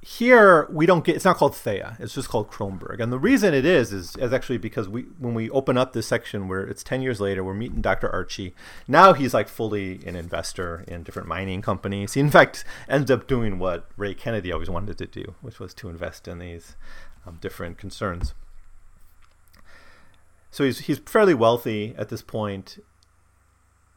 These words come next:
fairly well off. His wife has died, so he's, you know, just, just doing that. And he gets this news that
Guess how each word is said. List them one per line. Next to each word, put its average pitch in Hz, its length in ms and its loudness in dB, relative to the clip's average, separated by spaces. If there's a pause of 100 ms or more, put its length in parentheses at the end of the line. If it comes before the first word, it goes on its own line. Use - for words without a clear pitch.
(320)
fairly 123 240 -2
well 107 240 0
off. 92 580 -4
His 123 160 -6
wife 135 240 6
has 123 160 0
died, 107 460 2 (1120)
so 101 320 -6
he's, 104 640 -6 (600)
you 107 140 -14
know, 90 160 -10
just, - 360 -16 (640)
just - 320 -8
doing 98 220 -4
that. 120 200 0
And 104 80 -2
he 131 60 -2
gets 240 180 0
this 143 200 0
news 127 580 0
that 98 360 0